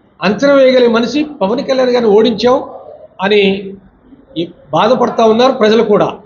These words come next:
దానికి నిదర్శనం మొన్న మా వారాహి యాత్రలో భాగంగా పవన్ కళ్యాణ్ గారు వస్తే ఈ రాష్ట్రంలో ఎక్కడా లేనంత సభ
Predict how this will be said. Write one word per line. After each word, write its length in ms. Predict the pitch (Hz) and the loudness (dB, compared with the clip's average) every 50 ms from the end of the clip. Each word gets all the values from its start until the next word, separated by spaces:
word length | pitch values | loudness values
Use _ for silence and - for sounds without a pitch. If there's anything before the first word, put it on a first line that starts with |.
| _ _ _ _ _ - | _ _ _ _ _ -2
దానికి 240 | 185 208 226 220 202 | 0 0 0 2 2
నిదర్శనం 500 | 202 208 247 269 - - 285 277 285 294 294 - - - - _ _ _ _ _ _ _ - | 2 2 2 2 0 0 0 0 0 0 -2 -4 -10 -16 -20 _ _ _ _ _ _ _ -6
మొన్న 180 | 170 185 220 233 | -2 0 0 2
మా 120 | 226 233 220 208 185 | 2 2 2 2 2
వారాహి 400 | 190 208 269 285 285 277 254 254 254 | 2 2 2 2 4 2 2 2 2
యాత్రలో 360 | 240 233 240 254 240 240 247 233 214 | 0 0 -2 -2 0 0 0 2 2
భాగంగా 360 | 220 220 226 226 233 254 269 269 262 - - - - _ _ _ - | 0 0 0 2 2 0 0 0 -4 -10 -18 -20 -20 _ _ _ -2
పవన్ 260 | 175 208 247 269 269 240 247 | 0 2 2 2 2 2 0
కళ్యాణ్ 280 | 254 254 254 247 247 240 | 2 2 2 2 2 2
గారు 120 | 233 214 | 2 2
వస్తే 300 | 214 202 208 - 254 277 277 262 277 - - - - - _ _ 180 | 2 0 0 0 2 2 2 0 -2 -6 -10 -14 -18 -20 _ _ -6
ఈ 60 | 180 185 | -4 -2
రాష్ట్రంలో 560 | 180 202 220 - - - - 247 240 220 220 196 185 196 | 0 0 0 -2 -4 -6 -4 -4 -2 0 2 2 2 0
ఎక్కడా 260 | 202 196 233 247 254 247 240 | -2 -2 -2 0 2 2 4
లేనంత 320 | 240 233 233 226 220 - 214 - - 196 | 4 2 2 0 -2 -4 -6 -4 -2 -2
సభ 120 | 202 | 0